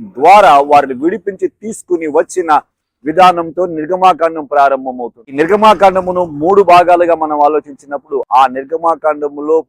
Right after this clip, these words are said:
ప్రజలు అంటే యోసేపు ద్వారా వెళ్ళిన ప్రజలు నాలుగు వందల సంవత్సరాల కాల వ్యవధిలో ఏ విధమైనటువంటి శ్రమను ఐగుప్తుల ద్వారా అనుభవిస్తున్నారో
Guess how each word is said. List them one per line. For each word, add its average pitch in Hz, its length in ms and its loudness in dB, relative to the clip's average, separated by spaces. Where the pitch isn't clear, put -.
ప్రజలు 139 400 -4
అంటే 123 160 -6
యోసేపు 151 480 -8
ద్వారా 135 320 -2
వెళ్ళిన 135 260 -8
ప్రజలు 147 260 -8
నాలుగు 135 260 -4
వందల 127 220 -8
సంవత్సరాల 143 520 -4
కాల 180 200 4
వ్యవధిలో 165 1080 -2
ఏ 151 160 2
విధమైనటువంటి 185 760 -4
శ్రమను 151 440 -4
ఐగుప్తుల 170 540 0
ద్వారా 156 320 4
అనుభవిస్తున్నారో 165 880 0